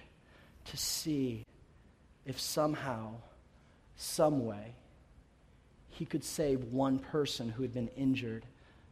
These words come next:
behind enemy lines. In his attempt to get one more, he kept praying that God would give him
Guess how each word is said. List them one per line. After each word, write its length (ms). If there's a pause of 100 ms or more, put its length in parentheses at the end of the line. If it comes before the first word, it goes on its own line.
behind 340
enemy 240
lines. 580 (760)
In 80
his 180
attempt 440
to 80
get 180
one 500
more, 360
he 100
kept 280
praying 420
that 160
God 280
would 140
give 160
him 220